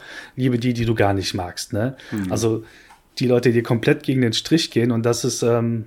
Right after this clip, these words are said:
Speaker 1: klar eine Herausforderung. Also au-, gerade auf, auf dem Weg des Prokopton, dem Weisen, der, dem ist das gleich, für ihn ist das total einfach und natürlich, ne, aber Liebe deine Feinde ist, hm.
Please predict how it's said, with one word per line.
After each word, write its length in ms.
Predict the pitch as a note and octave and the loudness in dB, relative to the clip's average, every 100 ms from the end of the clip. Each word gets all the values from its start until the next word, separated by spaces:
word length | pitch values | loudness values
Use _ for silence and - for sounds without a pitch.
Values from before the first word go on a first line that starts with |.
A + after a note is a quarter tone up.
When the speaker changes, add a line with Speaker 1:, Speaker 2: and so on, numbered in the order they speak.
| - _ _ _ _ _ _ _ _ _ _ _ _ _ | -12 _ _ _ _ _ _ _ _ _ _ _ _ _
Speaker 1:
klar 220 | - A2+ A#2 | 0 2 4
eine 140 | A#2 | 4
Herausforderung. 680 | A#2 A#2 A#2+ - G2 F#2 F#2+ | 4 4 2 2 0 0 -4
Also 220 | - G#2+ A2+ | -2 -2 0
au-, 140 | B2+ B2 | -2 0
gerade 240 | D3 D3+ | 4 6
auf, 140 | C3 - | 4 2
auf 160 | C#3 | 0
dem 140 | - A#2+ | 4 4
Weg 140 | C#3+ | 6
des 140 | B2 | 2
Prokopton, 520 | - A2 E3 - C#3 A#2+ | 2 0 2 2 2 4
dem 160 | A2 | 4
Weisen, 340 | G#2+ D3 D#3 C3 | 4 4 4 2
der, 220 | B2 A#2+ | 2 2
dem 220 | A#2+ A#2 | -2 -4
ist 180 | - - | -4 -4
das 340 | A2 - - _ _ _ _ _ _ - | -4 -4 -12 _ _ _ _ _ _ -4
gleich, 380 | G#2+ A2+ E3+ | 0 2 2
für 120 | - B2+ | 0 -2
ihn 80 | |
ist 140 | B2 - | 0 -2
das 160 | A2 | -6
total 340 | - A2 A2+ A2 | -6 -4 -2 0
einfach 400 | G#2 D3 D#3+ D#3 | 0 0 0 0
und 100 | A2+ | 0
natürlich, 600 | G2+ - E3+ D3 - - - - - - _ | -2 -2 -2 0 -4 -10 -20 -20 -20 -20 _
ne, 140 | A#2 A#2+ | -6 -4
aber 460 | A#2+ A2+ A2 A2 - _ _ _ _ _ | -2 0 -2 -4 -12 _ _ _ _ _
Liebe 180 | A#2+ A#2+ | -2 0
deine 220 | A2+ G#2+ | 0 0
Feinde 360 | G#2 A2 G2+ D3+ | -2 -2 0 2
ist, 340 | D#3+ E3 - - | 0 -2 -8 -6
hm. 480 | G3 D#3+ B2 F#2+ | -4 -2 -2 -4